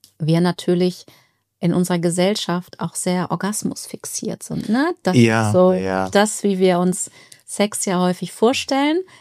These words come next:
Speaker 1: ne? Dass wir eigentlich Sex machen,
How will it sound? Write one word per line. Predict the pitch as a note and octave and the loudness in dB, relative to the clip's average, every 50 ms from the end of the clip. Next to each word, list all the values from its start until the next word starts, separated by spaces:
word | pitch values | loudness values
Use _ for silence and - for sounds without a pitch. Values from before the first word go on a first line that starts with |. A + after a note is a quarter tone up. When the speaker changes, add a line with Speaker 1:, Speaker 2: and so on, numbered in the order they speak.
| _ _ - | _ _ 0
Speaker 1:
ne? | A3 A#3+ C4+ - | 2 2 2 2
Dass | - G3 - - - | 0 -2 -2 -2 -2
wir | F3+ F#3 F#3 F#3+ F#3 - - | 0 2 2 2 0 0 0
eigentlich | - G3 D4 F#4+ G4 F4 - - B3+ A#3+ B3 B3 - - | 0 2 2 2 2 2 0 0 0 0 0 0 -2 -4
Sex | - G3 G3+ - - - - - _ _ - | -4 -4 -4 -4 -6 -8 -8 -10 _ _ -4
machen, | F3+ F3 E3+ F#3 A#3 C4 - - C4+ C#4+ D4+ D#4+ D#4+ | 0 2 4 4 2 2 2 2 2 2 2 2 0